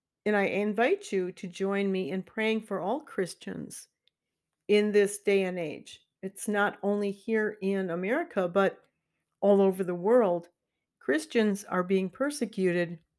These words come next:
in, uh, countless ways. Christianity has never been a favorite <laughs> of those who oppose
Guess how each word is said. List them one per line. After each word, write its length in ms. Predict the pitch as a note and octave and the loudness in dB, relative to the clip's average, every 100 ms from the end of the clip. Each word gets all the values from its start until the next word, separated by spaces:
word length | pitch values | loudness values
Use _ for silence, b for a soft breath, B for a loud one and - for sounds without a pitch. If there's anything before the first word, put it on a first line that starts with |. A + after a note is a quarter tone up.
| _ - | _ 0
in, 500 | G3+ G3+ G3 G3+ G3+ - _ _ _ _ _ _ _ _ - | 4 6 4 2 -4 -14 _ _ _ _ _ _ _ _ -6
uh, 60 | - - _ _ - | -6 -8 _ _ -8
countless 580 | - C#4 B3 G#3 - | 0 0 2 0 -2
ways. 380 | F3+ E3 - - _ _ _ _ _ _ _ _ _ _ _ _ _ _ _ _ _ _ _ _ _ _ _ _ _ _ _ _ _ _ _ | -4 -6 -8 -14 _ _ _ _ _ _ _ _ _ _ _ _ _ _ _ _ _ _ _ _ _ _ _ _ _ _ _ _ _ _ _
Christianity 1040 | - C4+ C4+ D4 - A3 A#3 B3+ B3+ A#3 G#3 | -2 -2 0 -2 0 2 4 2 2 0 2
has 320 | G#3 F#3+ - - | 0 -2 -6 -8
never 340 | F#3 G#3+ A#3 | 0 4 4
been 280 | G#3 G#3 G3+ | 4 2 0
a 160 | - F3 - | -6 -10 -2
favorite 380 | G3+ G3 F3 D#3+ - - G3+ - | 4 4 4 -2 -4 -4 -4 0
<laughs> 480 | A#3 A3+ - - - | 2 2 0 -14 0
of 340 | F#3+ F#3+ F#3 - B B B B - | 4 4 2 -4 B B B B 2
those 360 | G#3+ G#3 G#3 | 8 8 8
who 120 | G3+ G3+ | 6 2
oppose 600 | G3+ - G3 G3 F#3 | 2 0 4 4 2